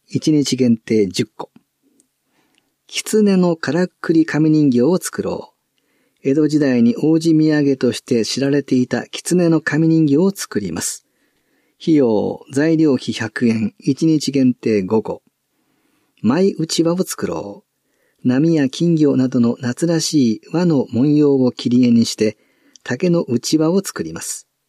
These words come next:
費用、材料費二百五十円、五十個限定。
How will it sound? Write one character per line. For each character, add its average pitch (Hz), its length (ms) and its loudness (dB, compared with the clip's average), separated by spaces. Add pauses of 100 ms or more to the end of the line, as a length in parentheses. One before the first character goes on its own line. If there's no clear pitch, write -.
(360)
費 170 140 0
用、 131 200 4
材 147 260 0
料 165 180 4
費 104 240 -2
二 127 140 2
百 147 240 0
五 120 160 0
十 143 220 2
円、 87 260 -8 (160)
五 113 120 -4
十 127 140 0
個 - 240 -4
限 101 200 -6
定。 - 360 -12